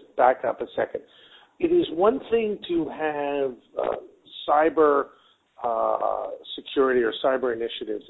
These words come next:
as a defensive measure to protect ourselves, or as I think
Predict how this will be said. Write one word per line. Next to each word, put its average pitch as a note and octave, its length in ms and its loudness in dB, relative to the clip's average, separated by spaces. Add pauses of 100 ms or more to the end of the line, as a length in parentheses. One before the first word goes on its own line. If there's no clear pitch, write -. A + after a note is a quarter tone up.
as A2+ 120 0
a A2+ 160 -4
defensive D3 720 -4
measure A2+ 500 -8 (500)
to A#2+ 80 -4 (140)
protect - 640 0 (140)
ourselves, C#3+ 560 2
or B2+ 260 2 (380)
as A2 220 4 (280)
I G#2+ 160 0
think C3+ 140 -4